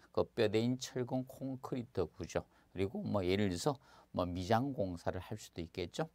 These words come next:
그리고 뭐 도장 공사, 이런 그런 파트 부분을 다루는 건축 구조 편하고요.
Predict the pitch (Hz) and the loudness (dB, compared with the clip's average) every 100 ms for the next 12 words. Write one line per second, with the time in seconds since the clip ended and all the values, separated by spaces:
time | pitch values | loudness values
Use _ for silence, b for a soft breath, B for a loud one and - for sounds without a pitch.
0 | _ 104 104 98 87 80 80 80 80 82 | _ -8 -4 -2 -2 -2 -2 -4 -4 -4
1 | 92 98 95 82 - b b 107 110 - | -4 -4 -4 -6 -10 b b 2 2 -2
2 | B - 175 190 170 - 110 _ - 104 | B -4 0 0 -2 -6 -6 _ 2 6
3 | 110 - - - 87 95 92 85 90 95 | 6 4 -4 -4 -2 -2 0 0 0 -2
4 | - 123 127 - - 151 - - - 160 | -2 -2 -2 -6 -6 -6 -6 -12 -2 2
5 | 240 - 98 80 76 82 120 | 2 0 -6 -6 -6 -4 -4